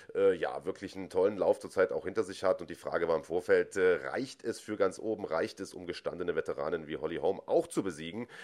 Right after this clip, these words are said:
Äh, und eben nicht nur die Caitlin Vieras dieser Welt. Und, äh, ja, die Frage wurde recht eindeutig beantwortet. Äh, nein,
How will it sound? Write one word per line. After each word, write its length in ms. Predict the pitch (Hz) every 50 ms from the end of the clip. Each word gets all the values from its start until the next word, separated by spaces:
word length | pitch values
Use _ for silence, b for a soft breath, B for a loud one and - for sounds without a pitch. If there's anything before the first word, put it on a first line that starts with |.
| B B B B
Äh, 320 | - - 104 104 104 107 104
und 240 | 90 95 101 95
eben 160 | 80 104 92 101
nicht 160 | 120 - -
nur 100 | 127 104
die 100 | 95 95
Caitlin 320 | - 110 101 - 104 98 82
Vieras 400 | 85 82 87 113 123 101 90 -
dieser 240 | 92 78 82 78
Welt. 320 | 71 - - 98 113 - B B B B B B
Und, 400 | B - 90 95 95 - - -
äh, 200 | 107 101 92 85
ja, 200 | 80 95 - 67
die 80 | 78 78
Frage 320 | - - 87 90 92 87
wurde 160 | 87 92 95
recht 160 | 87 87 -
eindeutig 380 | - 90 95 90 90 85 85 -
beantwortet. 680 | - - - 95 - 92 95 90 - 92 - - - -
Äh, 300 | 92 90 90 87 87 85 - - _ _ _
nein, 180 | 87 90 87